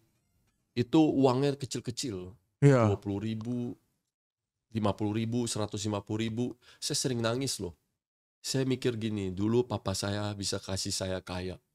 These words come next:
Speaker 2: Hmm.
Speaker 1: Kenapa saya sekarang nggak bisa balas budi kasih papa saya kaya?
Speaker 2: Iya.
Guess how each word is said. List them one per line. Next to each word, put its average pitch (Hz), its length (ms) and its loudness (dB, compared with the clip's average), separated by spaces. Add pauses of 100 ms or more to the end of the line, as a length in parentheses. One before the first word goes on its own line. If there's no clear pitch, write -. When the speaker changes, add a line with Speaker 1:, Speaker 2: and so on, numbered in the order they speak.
(160)
Speaker 2:
Hmm. 127 420 2
Speaker 1:
Kenapa 104 460 -2
saya 104 240 -2
sekarang 101 540 -4
nggak 95 160 -6
bisa 95 240 -4
balas 92 320 -2
budi 98 480 -6
kasih - 320 -6
papa 92 260 -6
saya 98 220 -4
kaya? 113 400 -6 (240)
Speaker 2:
Iya. 120 480 6